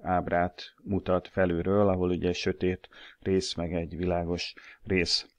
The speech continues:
csavarodik egymásba, és az egész egy mesterséges tónak a közepén található, és a bejárat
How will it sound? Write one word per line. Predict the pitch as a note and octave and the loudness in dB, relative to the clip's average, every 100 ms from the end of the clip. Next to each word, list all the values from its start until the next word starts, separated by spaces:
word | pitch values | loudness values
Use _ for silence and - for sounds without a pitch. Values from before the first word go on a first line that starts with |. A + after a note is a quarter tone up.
| - | -16
csavarodik | - G2 F#2 F2 E2+ E2+ | -2 2 4 2 0 2
egymásba, | G2+ F#2 F#2+ F2+ - G#2+ G#2+ G2+ | 2 2 0 0 2 4 4 0
és | - | 0
az | F#2+ | 2
egész | F#2 F2+ - | 4 2 2
egy | |
mesterséges | F2+ F2 - - E2+ F2+ - | 0 -2 -4 -8 -4 -4 -4
tónak | F#2 F2+ F2 - | -2 -2 -2 -4
a | F2 | -6
közepén | D#2+ F2+ E2+ - E2 | -4 -4 -4 -6 -6
található, | D#2+ F2+ F2 E2+ F2 F#2 F#2+ G2+ - - - - | -4 -2 -2 -4 -4 2 2 2 -4 -20 -20 -8
és | - | -2
a | |
bejárat | F2 G2 F#2 F2 F2+ F#2 - | 4 4 4 2 0 0 -6